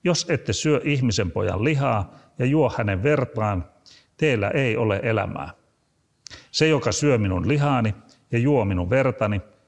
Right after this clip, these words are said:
saa elää ikuisesti. Minä herätän hänet viimeisenä päivänä. Minun lihani on todellista ruokaa ja minun vereni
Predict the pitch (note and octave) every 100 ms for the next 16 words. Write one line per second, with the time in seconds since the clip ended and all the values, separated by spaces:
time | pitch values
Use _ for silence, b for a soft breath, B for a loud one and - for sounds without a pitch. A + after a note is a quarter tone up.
0 | - - D3 A2+ A#2 F#2+ - A2 - -
1 | - - - - _ _ _ _ _ _
2 | _ _ _ _ _ _ b b b b
3 | F3 A#2 B2 C3 B2 A2 F#2 - A#2+ F2
4 | C3+ C#3 A#2 - A#2 G2+ A#2+ A2 G2 G2
5 | F#2 - _ _ _ _ _ _ _ _
6 | - D#3 B2+ A#2 D3 B2+ B2+ A2 G2 B2+
7 | A2 F#2+ - F2+ C#3 B2+ G2+ A2+ G2 F2+
8 | - A#2 A#2 A2 G2+ B2 A2+ F#2